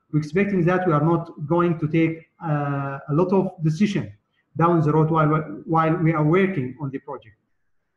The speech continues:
And, uh, in the industrial work, actually, we are focusing on the right answer, because already all the question is predefined. Because, uh, also, again, we are, I'm going to say that because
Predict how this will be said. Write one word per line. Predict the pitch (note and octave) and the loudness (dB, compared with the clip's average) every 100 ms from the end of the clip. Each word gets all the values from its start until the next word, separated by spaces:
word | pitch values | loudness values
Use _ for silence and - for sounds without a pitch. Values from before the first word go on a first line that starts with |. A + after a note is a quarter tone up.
| _ _ _ _ _ _ _ - | _ _ _ _ _ _ _ -8
And, | D#3+ D#3 D#3+ D#3+ | 0 2 4 2
uh, | E3 D#3 D#3 - - - - - _ _ _ - | 2 2 2 0 -8 -16 -18 -20 _ _ _ -4
in | F3+ | 0
the | E3 | 2
industrial | E3+ D#3+ C4+ C#4 G#3+ | 2 2 4 4 6
work, | G#3 G3+ G3+ - - _ - | 4 4 0 -6 -16 _ -2
actually, | F#3+ G3 G3 F#3+ | 0 2 2 4
we | G3 E3+ | 4 2
are | D#3+ | 0
focusing | G3 G3 G3 G3 F#3 | 0 0 0 0 2
on | D#3+ | 2
the | D#3 | 2
right | F3+ E3+ | 2 2
answer, | - F#3 E3+ - A2 - - - - _ _ _ _ _ _ _ _ _ _ _ _ _ _ - | 0 0 0 -2 -10 -14 -12 -12 -14 _ _ _ _ _ _ _ _ _ _ _ _ _ _ -14
because | C#3 G#3+ G3+ | 0 2 4
already | G3+ G3+ F#3+ G3+ - - - | 4 4 4 2 0 -10 -10
all | - G3+ | 0 2
the | G3+ | 2
question | F#3 F#3 F#3+ F3+ F3 F3+ D#3+ | 2 0 2 0 0 -2 -2
is | C#3+ - - - | -2 -4 -16 -4
predefined. | D#3 F#3 D#3+ E3 F3+ A2+ G#2 - | 2 4 4 2 0 -2 -6 -14
Because, | C3+ D#3 D#3 D#3+ - - _ G#3 | -6 0 0 0 -8 -20 _ -10
uh, | G3 D3+ D3 D3 | -4 -2 -2 0
also, | G3 G#3 G3 | 0 2 0
again, | E3+ F3 F3+ | 2 2 2
we | E3+ | 2
are, | D#3+ - - - | 0 -2 -6 -2
I'm | D3+ | 0
going | E3 E3+ | 2 0
to | E3+ | 0
say | F3 D#3 | 0 0
that | E3 D#3+ | 0 -2
because | C#3+ D#3+ D#3+ | 0 0 0